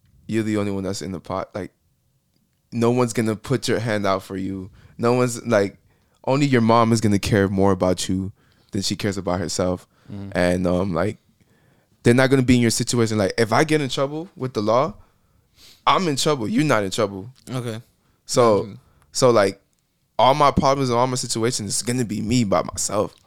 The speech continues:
Speaker 3: So don't worry about the next man.
Speaker 1: Yeah, don't worry about the next man or, or whatever. And I also, like, w-, from, like, life experiences, I learned, like, bro, no matter what you do, bro, people are gonna talk about you.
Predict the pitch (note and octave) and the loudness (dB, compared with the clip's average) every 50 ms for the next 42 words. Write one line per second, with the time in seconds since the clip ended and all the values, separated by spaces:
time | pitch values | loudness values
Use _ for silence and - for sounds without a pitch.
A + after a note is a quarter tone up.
0 | _ _ _ - - A2+ G#2+ A2+ A2+ A2 A2 G#2+ G#2+ G#2 G#2 G#2 G2 - G2+ G2 | _ _ _ -16 -12 -10 -8 -6 -6 -6 -4 -6 -6 -6 -8 -8 -10 -10 -12 -14
1 | F#2+ F#2 - - G2 F2 A#2+ C3 C3+ C3 A2+ G#2 A2+ B2 C3 C3+ C#3 A#2+ A2+ A2+ | -14 -14 -16 -16 -8 0 2 4 6 6 4 4 2 4 4 4 4 4 2 0
2 | G2+ G2+ G2 G#2+ A2 A2 - - G#2+ G#2 G2+ G2 G2 F#2 - - G2+ G2 F#2 G2+ | 0 -2 -2 -2 -2 -4 -6 -6 -6 -6 -4 -4 -6 -8 -6 -4 -4 0 0 2
3 | G#2+ A2+ A2 G2 G2 F2+ - A2 G#2+ G#2 G#2 G2+ - - _ _ _ _ - _ | 2 2 2 0 -2 -4 -2 0 0 0 -2 -4 -8 -12 _ _ _ _ -20 _
4 | - - A2 A2 A#2+ C3 C3+ - D3 C3+ B2+ A#2+ G#2+ G#2+ G#2+ G#2+ G#2+ - - - | -2 0 2 4 4 4 2 2 0 2 4 2 2 2 0 -4 -8 -10 -10 -4
5 | - C3 A#2 G#2+ G2+ G2 G2+ F2+ F2+ - F2+ F#2 A2 B2+ B2+ A#2+ A#2 - - A2+ | -2 -2 -2 0 0 -2 -2 -2 -2 -2 -2 0 -2 -2 -2 -6 -8 -6 -4 -4
6 | A#2+ A#2+ A2+ - A2+ G#2 G2+ F2 F2+ G2+ A2 A2 F#2+ F2+ E2+ D#2 B1+ A#1+ G#2 G2 | -4 -4 -4 -4 -4 -2 0 0 2 4 4 4 4 4 2 0 2 2 4 4
7 | F2+ D#2 - - - - - - _ _ _ _ _ _ _ _ - G#2 A2+ B2 | 4 2 -2 -8 -16 -20 -20 -20 _ _ _ _ _ _ _ _ 0 2 4 4
8 | D#3 E3+ C4 B3+ C3 G2+ G2+ G2+ B2+ C#3 - G#2+ G#2+ - - A2 A#2+ B2+ A2+ B2+ | 4 4 4 4 4 6 6 4 4 4 2 -2 0 2 4 6 6 6 6 6
9 | C3 C3+ C3 - D#3+ E3 - - - D#3+ A#2+ G2+ F#2+ - - - - - - - | 4 4 4 4 2 2 2 2 2 2 0 -2 -4 -6 -4 -2 -4 -2 -2 -4
10 | - - C2+ C2+ - - - - | -4 -4 -4 -4 -4 -4 -6 -8